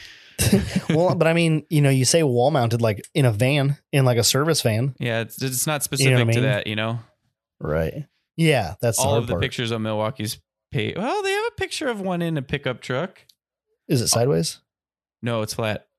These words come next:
Speaker 2: but it's on a,
Speaker 1: Okay.
Speaker 2: uh, what do you call it?
Speaker 1: A slider?
Speaker 2: Slide, slider, bed slider.
Speaker 1: Oh, okay, yeah.
Speaker 2: Yeah.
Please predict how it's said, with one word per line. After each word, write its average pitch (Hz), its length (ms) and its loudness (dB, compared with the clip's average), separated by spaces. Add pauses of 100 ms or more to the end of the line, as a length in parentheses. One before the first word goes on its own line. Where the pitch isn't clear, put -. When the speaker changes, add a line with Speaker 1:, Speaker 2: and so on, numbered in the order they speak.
(160)
Speaker 2:
but 160 100 -4
it's 160 140 -6
on 160 140 -4
a, - 20 -2
Speaker 1:
Okay. 143 180 0
Speaker 2:
uh, 127 440 -2
what - 1700 -18
do 123 60 -8
you 117 60 -8
call 107 160 -2
it? 104 120 -6 (880)
Speaker 1:
A 143 60 6
slider? 117 380 0
Speaker 2:
Slide, 113 340 -2 (220)
slider, 127 500 -4 (140)
bed 127 260 -4
slider. 143 460 -4 (920)
Speaker 1:
Oh, 160 200 4
okay, 85 220 -6
yeah. 90 240 -6 (600)
Speaker 2:
Yeah. 117 240 -4